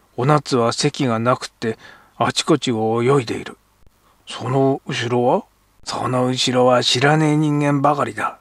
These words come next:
近所の衆などはまず詮索するまでもねえとして。すると下手人はその中にあるわけですね。ここには顔を出していねえが、番頭の弥八だって怪しくねえとは言えねえよ。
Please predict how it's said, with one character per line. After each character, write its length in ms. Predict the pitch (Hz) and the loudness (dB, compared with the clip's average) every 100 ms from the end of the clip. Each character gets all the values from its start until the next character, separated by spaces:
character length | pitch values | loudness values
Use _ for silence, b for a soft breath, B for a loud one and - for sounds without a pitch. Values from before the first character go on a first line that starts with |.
| - | -10
近 280 | - 160 147 | 0 2 2
所 140 | 120 | 0
の 100 | 104 | -4
衆 240 | 107 127 131 | -4 0 0
な 140 | 110 | 0
ど 140 | 107 104 | -2 -4
は 120 | 110 | 0
ま 200 | 123 127 | 0 0
ず 200 | 131 117 | -2 -4
詮 240 | - 139 | -2 -2
索 260 | 139 135 - | 0 0 0
す 140 | 143 | 0
る 80 | 139 | 2
ま 140 | 139 | 2
で 80 | 113 | 0
も 140 | 107 113 | -2 -4
ね 180 | 123 | -4
え 60 | 120 | -4
と 140 | 107 | -4
し 140 | - - | -6 -4
て。 260 | 107 92 - _ _ - - | -6 -8 -16 _ _ -20 -8
す 180 | - 135 | -4 -2
る 160 | 151 | 0
と 180 | 170 151 | 2 2
下 140 | 143 151 | 2 2
手 40 | |
人 380 | - 180 180 170 | 2 4 6 6
は 80 | 170 | 4
そ 160 | 160 | 4
の 120 | 175 170 | 4 4
中 280 | 175 175 | 4 2
に 280 | 139 127 131 - | 2 2 -2 -2
あ 100 | 143 | 0
る 140 | 131 | 0
わ 80 | 110 | 0
け 60 | |
で 40 | 107 | -4
す 180 | - 120 | -6 -4
ね。 280 | 135 226 _ _ - | -4 -4 _ _ -16
こ 200 | - - | -14 -6
こ 180 | 127 139 | -2 0
に 160 | 127 | 2
は 180 | 120 110 | 0 -2
顔 380 | - - 123 123 | -2 0 0 0
を 80 | 123 | 0
出 180 | 131 131 | 0 0
し 140 | - | -2
て 120 | 113 | -4
い 60 | 110 | -4
ね 180 | 117 113 | -2 -4
え 40 | |
が、 200 | 101 101 b b b b b | -4 -6 b b b b b
番 260 | - 147 | 0 0
頭 180 | 165 151 | 2 2
の 160 | 143 143 | 4 4
弥 180 | 135 117 | 2 2
八 300 | 147 - 156 | 0 0 0
だ 100 | 139 | 0
っ 60 | |
て 300 | - 131 120 - | -2 -6 -6 -4
怪 300 | 127 147 165 | 2 2 2
し 100 | - | 0
く 140 | 156 | 0
ね 120 | 156 | 2
え 60 | 139 | 0
と 140 | 113 | -2
は 100 | 104 | -4
言 180 | 107 113 | -6 -8
え 40 | |
ね 220 | 107 107 - | -8 -8 -10
え 20 | |
よ。 220 | - | -12